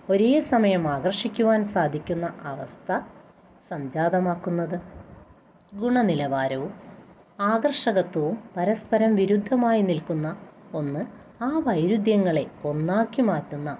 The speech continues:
അല്ലെങ്കിൽ സമന്വയിപ്പിക്കുന്ന ഒരു അവസ്ഥയിൽ മാധ്യമങ്ങൾ ആ ധർമ്മം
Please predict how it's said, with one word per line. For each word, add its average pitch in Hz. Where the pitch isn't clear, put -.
അല്ലെങ്കിൽ 151
സമന്വയിപ്പിക്കുന്ന 185
ഒരു 156
അവസ്ഥയിൽ 151
മാധ്യമങ്ങൾ 139
ആ -
ധർമ്മം 151